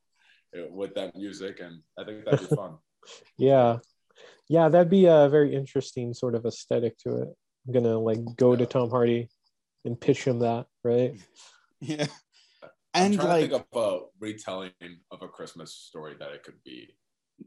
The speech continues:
Speaker 3: Oh, no, that, just, that's
Speaker 1: Classic
Speaker 3: it.
Speaker 1: Christmas tale.
Speaker 3: Um, either, like, you do A Christmas Story, or you do Home Alone, but with Venom, and he's gotta stop. 'Cause remember the first movie,
Speaker 2: Hmm.
Speaker 3: he's, like, fighting, like, cops and stuff like that?
Speaker 2: Mm-hmm.
Speaker 3: And, like,
Speaker 1: Yeah.
Speaker 3: I, I don't like the first movie. I'm sorry. I know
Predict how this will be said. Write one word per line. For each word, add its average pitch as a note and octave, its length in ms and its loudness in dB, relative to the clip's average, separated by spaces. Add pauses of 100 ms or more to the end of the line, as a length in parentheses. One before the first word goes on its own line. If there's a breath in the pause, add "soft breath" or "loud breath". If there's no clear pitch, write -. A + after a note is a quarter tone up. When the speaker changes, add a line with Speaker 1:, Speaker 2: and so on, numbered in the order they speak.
(120)
Speaker 3:
Oh, F#3 120 4
no, E3 220 0
that, C#3 180 -2
just, E3 200 -6
that's F#3 180 -4
Speaker 1:
Classic B3+ 160 -2
Speaker 3:
it. - 20 -20
Speaker 1:
Christmas - 380 -20
tale. - 260 -20
Speaker 3:
Um, B2 400 -2 (320)
either, D3+ 360 0
like, C3+ 200 -4
you D3+ 80 -8
do D#3+ 220 -2
A C#3 60 -2
Christmas D3+ 520 -8
Story, A#2 500 -6 (380)
or C#3 640 0 (460)
you C3+ 160 0
do C3+ 200 0
Home D3+ 240 2
Alone, C#3 440 2
but C3 100 -4
with A#2+ 240 -10
Venom, A#2+ 380 -2
and A#2 100 -6
he's C3 120 -2
gotta B2 260 0
stop. - 260 -6
'Cause F3+ 120 0
remember B3 200 0
the D4+ 80 2
first - 300 -8
movie, C4+ 180 0
Speaker 2:
Hmm. B3 40 2
Speaker 3:
he's, A#3+ 120 -2
like, C4+ 160 -2
fighting, D#3+ 400 -2
like, A2+ 200 -8
cops G#2 420 -8
and G3 100 -6
stuff G#3+ 220 -4
like A3+ 140 -4
that? B3 260 -2 (160)
Speaker 2:
Mm-hmm. D3 340 0 (300)
Speaker 3:
And, D3+ 120 2
like, E3 140 4
Speaker 1:
Yeah. D3 240 4
Speaker 3:
I, B2 100 -2
I C#3+ 40 -2
don't B2+ 320 -2
like F#2+ 260 -8
the C3+ 80 -8
first C#3 300 -4
movie. C#3 240 0
I'm F#2+ 140 0
sorry. A2+ 460 2
I G#2+ 60 0
know G#2+ 260 -4